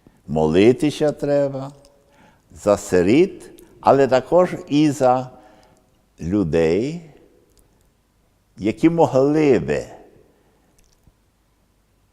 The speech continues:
прийняти дитину і в той спосіб зробити дуже велике добро.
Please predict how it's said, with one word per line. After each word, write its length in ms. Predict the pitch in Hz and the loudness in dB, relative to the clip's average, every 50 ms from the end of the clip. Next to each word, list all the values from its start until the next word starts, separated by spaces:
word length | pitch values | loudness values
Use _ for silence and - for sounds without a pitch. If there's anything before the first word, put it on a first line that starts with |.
| _ _ _ _ _ _ - | _ _ _ _ _ _ -6
прийняти 760 | 90 98 98 95 92 90 90 98 104 107 98 - - 87 78 | -2 -2 0 0 0 -2 -2 -4 -4 -4 -8 -10 -10 -12 -8
дитину 580 | 73 78 78 - - - 58 55 52 - - - - _ _ _ _ _ _ _ _ _ _ | -8 -8 -10 -10 -12 -18 -18 -16 -18 -20 -20 -20 -20 _ _ _ _ _ _ _ _ _ _
і 80 | - - | -18 -18
в 100 | - - | -16 -12
той 200 | - 101 95 90 | -6 -6 -6 -6
спосіб 680 | - - - - - 87 98 110 110 - 110 98 82 | -6 -10 -20 -16 -8 -6 -6 -6 -6 -8 -12 -12 -12
зробити 640 | 71 - 85 85 82 80 76 95 98 98 - 90 85 | -12 -10 -8 -6 -6 -6 -6 -6 -8 -8 -6 -10 -10
дуже 760 | 76 67 69 90 104 110 110 110 107 104 - 101 98 92 - - - 64 62 62 | -10 -10 -8 -8 -6 -6 -6 -8 -8 -10 -10 -8 -8 -8 -10 -12 -18 -20 -18 -12
велике 680 | 69 71 69 69 69 69 71 73 73 71 - - - 71 | -8 -8 -8 -6 -8 -8 -8 -8 -8 -10 -12 -14 -16 -14
добро. 640 | 69 67 67 65 65 58 - 60 58 60 60 58 | -14 -12 -12 -12 -12 -14 -16 -18 -16 -14 -14 -16